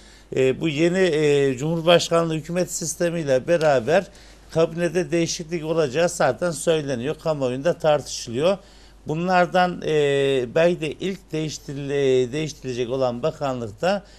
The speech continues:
Gıda Tarım Hayvancılık Bakanlığı. Ama ısrarla Faruk Çelik, "Saldım çayıra, Mevlam kayıra", e, mantığıyla, e, öyle liyakatsiz insanları,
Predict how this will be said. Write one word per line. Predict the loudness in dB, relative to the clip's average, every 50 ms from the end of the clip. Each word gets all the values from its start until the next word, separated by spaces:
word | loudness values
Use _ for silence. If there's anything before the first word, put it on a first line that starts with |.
| -20 -20 -16 -12
Gıda | -4 2 4 4 4 2
Tarım | 0 -2 -4 -4 -4
Hayvancılık | -2 0 0 2 2 2 0 -2 -6 -10 -6
Bakanlığı. | -8 -8 -6 -6 -8 -8 -8 -8 -10 -12 -14 -16 -18 -20 -20 -20 -20 -20 -10 -2
Ama | 2 2 2 2 2 0
ısrarla | 0 0 -2 -2 -2 0 2 2 2 2 2 0 -2 -2
Faruk | -2 0 2 2 4 2 0 -2 -6 -10 -12
Çelik, | -6 -4 -4 -4 -2 -2 -4 -4 -6 -8 -20 -20 -20 -20 -18 -10
"Saldım | -6 -2 0 2 2 2 2 -2 -4 -6 -6
çayıra, | -4 -2 -2 -2 -2 -2 -2 -4 -4
Mevlam | -4 -4 -2 -2 -2 -2 -2 -2 -2 -4 -8 -10 -6
kayıra", | -4 -4 -2 -2 -2 0 0 0 -2 -4 -10 -20 -20 -20 -16 -10
e, | -6 -4 -2 -2 -2 -2
mantığıyla, | -2 -2 -2 -2 -2 -2 -4 -4 -2 -2 -2 -2 0 2 2 2 2 2 0 -4 -16 -20 -20 -20 -20 -12 -4
e, | -2 0 2 2 2 0 0 -2 -2 -2 -2 -2 -2 -2 -2 -2 -4 -4 -6 -8 -8
öyle | -4 -4 -2 -2 0 0 0 0 -2 -4 -4
liyakatsiz | -2 0 4 4 4 2 2 0 -2 -2 -2 -2 -8 -10 -8 -8
insanları, | -8 -8 -6 -6 -6 -6 -4 -4 -4 -4 -2 -2 -2 -2 0 0 0 0 0 -2